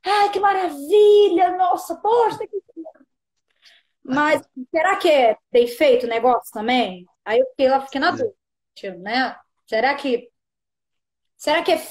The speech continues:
Speaker 1: é, é dado por um professor que é, não é surdo, porque isso difere também. Eu já fiz duas aulas já, com um não surdo e um surdo, completamente diferente.
Speaker 2: Uhum.
Speaker 1: É a mesma coisa chegar,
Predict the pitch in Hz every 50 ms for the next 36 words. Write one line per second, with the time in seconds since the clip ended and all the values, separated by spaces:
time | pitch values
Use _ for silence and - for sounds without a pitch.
0 | - 294 - 294 277 277 - 269 240 208 208 285 311 311 269 254 226 220 220 -
1 | _ _ _ _ _ _ _ _ _ _ _ _ _ _ - 285 302 294 269 277
2 | 277 262 262 - 269 247 247 - - 262 240 240 240 - - - 262 254 254 247
3 | 240 233 226 220 208 202 190 190 190 _ _ _ _ _ _ _ _ _ _ _
4 | _ _ _ _ _ _ _ _ - - - 170 175 175 170 165 170 180 - -
5 | - 220 226 262 277 285 269 - - - - 311 339 311 254 190 202 185 190 190
6 | 180 - - _ _ _ _ _ _ _ _ _ _ _ _ _ _ _ _ _
7 | _ _ _ - 233 247 262 - - 294 370 - - 392 370 392 370 - 440 508
8 | 554 - 330 294 277 262 262 254 _ 269 - _ - 302 381 466 480 480 466 359
9 | 359 392 403 381 320 269 - - 269 254 247 254 262 359 359 - - 370 381 466
10 | 480 523 571 539 - 571 508 381 370 359 302 214 220 202 185 190 - _ _ _
11 | _ - 240 220 240 240 269 262 262 254 - - 370 415 466 480 403 302 277 151
12 | _ _ _ _ _ _ _ _ _ _ - 262 262 277 277 320 339 349 415 415
13 | 403 - 392 359 - - - 320 - 311 320 349 349 349